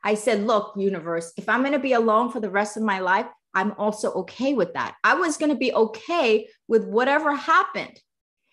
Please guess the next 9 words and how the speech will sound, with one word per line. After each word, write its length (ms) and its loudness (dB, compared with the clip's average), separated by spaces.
And 160 -2
as 140 -2
soon 320 4
as 80 -4
I 140 4
became 500 -4
okay 420 0
with 220 0
it, 180 -2